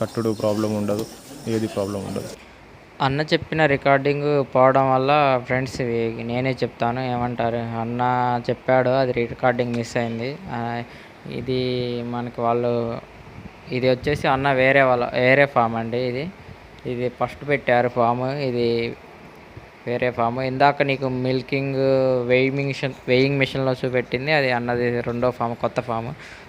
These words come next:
Speaker 2: So ఇది అన్-, వాళ్ళు కుట్టి కూడా వాడతారండి. ఎండు కింద, ఎండు గిడ్డు కింద. ఇవి ఇప్పుడు చూస్తున్న ఈ మూడు గేదెలు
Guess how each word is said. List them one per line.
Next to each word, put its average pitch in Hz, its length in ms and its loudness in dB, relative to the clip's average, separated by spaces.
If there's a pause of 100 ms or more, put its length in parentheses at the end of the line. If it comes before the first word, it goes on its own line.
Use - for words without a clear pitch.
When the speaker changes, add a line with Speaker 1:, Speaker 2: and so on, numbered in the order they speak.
(160)
Speaker 2:
So 131 60 0
ఇది 120 760 0 (180)
అన్-, 123 300 -4
వాళ్ళు 123 580 4 (240)
కుట్టి 139 280 2
కూడా 147 260 6
వాడతారండి. 120 720 2 (800)
ఎండు 131 200 2
కింద, 131 240 0 (180)
ఎండు 135 300 0
గిడ్డు 135 240 0
కింద. 120 220 -4
ఇవి 131 460 -2 (420)
ఇప్పుడు - 280 -4
చూస్తున్న 147 640 0
ఈ 135 180 2
మూడు 139 340 -2
గేదెలు 139 560 -2